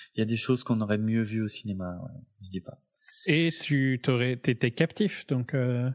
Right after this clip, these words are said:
Speaker 1: Ouais, ouais.
Speaker 2: c'est un film qui gagnerait à avoir une audience captive.
Speaker 1: Oui, c'est vrai, c'est vrai. À la maison, euh, ben, je pense que j'ai regardé mon téléphone, c'est à peu près sûr.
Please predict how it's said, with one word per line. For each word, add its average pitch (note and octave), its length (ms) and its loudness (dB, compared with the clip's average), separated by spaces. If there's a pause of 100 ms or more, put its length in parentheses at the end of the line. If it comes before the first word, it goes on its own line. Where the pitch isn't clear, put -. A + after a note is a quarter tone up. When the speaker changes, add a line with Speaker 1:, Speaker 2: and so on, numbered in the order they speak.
Speaker 1:
Ouais, C#3 380 2
ouais. G#2+ 80 -4
Speaker 2:
c'est A2 140 4
un C#3+ 100 4
film E3 240 2
qui C#3 160 -2
gagnerait C3+ 400 2
à A#2+ 80 2
avoir A#2 240 2
une A#2+ 160 2
audience A#2 340 -2
captive. C3+ 500 0 (240)
Speaker 1:
Oui, C3+ 200 4
c'est C3 140 -4
vrai, A2 180 -2
c'est - 160 -14
vrai. F#2+ 180 -12 (160)
À A#2+ 60 4
la A#2 100 2
maison, A#2 540 2
euh, F#2+ 160 -2
ben, F#2 300 0
je - 100 -4
pense C3+ 260 2
que B2+ 100 2
j'ai A2 120 0
regardé G2 300 0
mon F#2+ 120 0
téléphone, F2 440 -2
c'est - 160 -4
à D#2+ 80 0
peu - 100 -4
près - 160 -4
sûr. - 220 -8